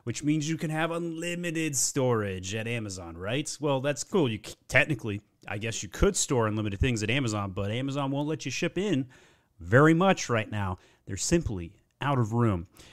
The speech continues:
You can find, uh, the number of items that you can ship in on your storage queue section. Scroll to the very bottom of the page, collapse tab that reads restock limit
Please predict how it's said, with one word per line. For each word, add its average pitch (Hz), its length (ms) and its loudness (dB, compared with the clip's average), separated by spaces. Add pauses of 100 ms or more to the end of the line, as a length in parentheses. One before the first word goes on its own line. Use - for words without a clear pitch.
(140)
You 165 100 2
can 170 120 6
find, 190 600 2
uh, 120 400 2
the 123 280 2
number 147 440 2
of 127 240 -6
items 127 380 0
that 117 160 -6
you 117 80 -6
can 104 160 -4
ship - 340 -2
in 127 300 0
on 110 280 -2
your 101 120 -2
storage 101 720 -2
queue 90 320 -4
section. 160 560 0
Scroll 143 300 -2
to 113 40 0
the 104 60 -2
very 101 160 4
bottom 92 240 2
of 92 40 -2
the 90 60 -2
page, 151 380 0
collapse 131 360 -2
tab 127 340 -2
that 113 120 -4
reads 123 320 -2
restock 123 580 -2
limit 120 440 0